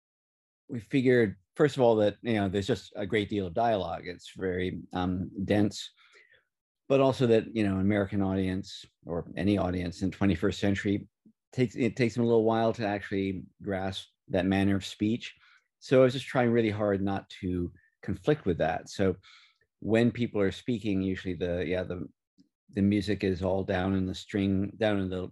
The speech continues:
low strings, cellos and basses. And, um, Joel and I came to this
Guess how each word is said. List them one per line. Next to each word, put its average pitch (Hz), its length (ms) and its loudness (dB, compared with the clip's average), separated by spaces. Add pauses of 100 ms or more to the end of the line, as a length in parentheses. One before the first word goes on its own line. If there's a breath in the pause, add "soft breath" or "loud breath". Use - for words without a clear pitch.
low 101 220 2
strings, 92 520 -4
cellos 95 380 -2
and 90 120 -4
basses. 98 540 -4 (1040 soft breath)
And, 95 300 0
um, 92 380 -4
Joel 120 200 4
and 120 80 2
I 107 100 0
came 101 260 0
to 95 60 -6
this 92 300 -8